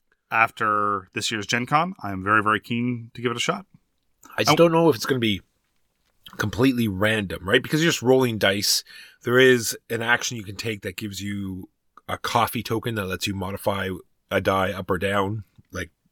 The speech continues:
Speaker 2: anyone's allowed to use it once you generate the token. But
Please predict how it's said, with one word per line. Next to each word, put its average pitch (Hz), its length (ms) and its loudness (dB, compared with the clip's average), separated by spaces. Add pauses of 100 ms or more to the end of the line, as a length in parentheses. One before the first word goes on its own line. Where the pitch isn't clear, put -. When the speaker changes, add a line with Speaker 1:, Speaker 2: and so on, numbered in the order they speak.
(180)
Speaker 2:
anyone's 107 360 0
allowed 98 180 -2
to 98 80 -8
use 104 160 -6
it 107 140 -6
once 95 200 -8
you 87 80 -10
generate 95 380 -4
the - 60 -20
token. 117 480 2 (320)
But - 200 0